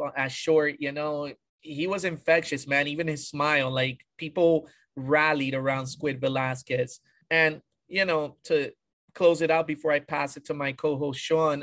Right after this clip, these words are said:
um, I'm happy for both of them. I'm happy that they're both doing good with you guys. I'm happy you guys like them. You guys seem to like both of them a lot more than we did, especially Tyler Wade. So happy for both of them, man. Happy for their success.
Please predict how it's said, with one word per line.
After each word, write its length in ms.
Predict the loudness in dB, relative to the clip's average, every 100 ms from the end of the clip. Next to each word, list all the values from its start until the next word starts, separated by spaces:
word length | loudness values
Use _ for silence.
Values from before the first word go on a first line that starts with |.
| -4
um, 400 | -2 -2 -4 -10 _ _ -2
I'm 140 | 0 2
happy 560 | 2 2 0 -4 -4 0
for 80 | 4
both 280 | 4 4
of 120 | 0 -6
them. 240 | -6 -10 _ _ _ -8
I'm 160 | -4 0
happy 300 | 0 0 0
that 360 | 2 2 -2 -6 _ -18
they're 240 | 2 2
both 320 | 4 2 2
doing 280 | -2 -8 -4
good 180 | 2 2
with 180 | 0 -4
you 120 | -4
guys. 340 | -2 -2 -2
I'm 140 | -6 -4
happy 260 | -4 -4
you 140 | -4 -2
guys 360 | 0 0 -2
like 380 | -4 0 0 0 2
them. 260 | 2 2 -4 -16 -4
You 140 | -2
guys 340 | 0 0 -2 -6
seem 200 | -8 -2
to 120 | 0
like 360 | 2 0 -2 -2
both 240 | -2 0
of 80 | 0
them 160 | 0
a 80 | -2
lot 340 | -2 -2 -2 -4
more 220 | -6 -4
than 160 | -4
we 180 | 0 0
did, 220 | 4 4
especially 640 | 4 0 -2 -2 -2 -4 -2
Tyler 380 | 0 0 0 -2
Wade. 380 | 0 0 -2
So 440 | -2 2 2 0 -10 _ _ _ _
happy 300 | -2 -2 -2
for 140 | -6
both 280 | -2 -2 -2
of 80 | -2
them, 160 | -2 -2
man. 200 | -4 -2
Happy 260 | -4 -4
for 160 | -4 -2
their 120 | -2
success. 640 | -4 -6 -2 -2 -2 -12